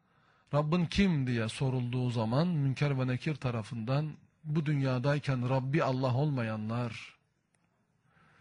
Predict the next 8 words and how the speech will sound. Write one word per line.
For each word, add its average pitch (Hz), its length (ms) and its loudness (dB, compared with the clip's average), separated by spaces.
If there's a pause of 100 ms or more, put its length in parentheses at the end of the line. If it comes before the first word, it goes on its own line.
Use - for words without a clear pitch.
(480)
kullara 160 440 4
kulluk 151 400 0
edenler, 117 880 0 (420)
onlar 143 280 4
orada 139 360 2
"Rabbim 135 340 0
Allah" 123 360 0
diyemeyecekler. 110 1080 -4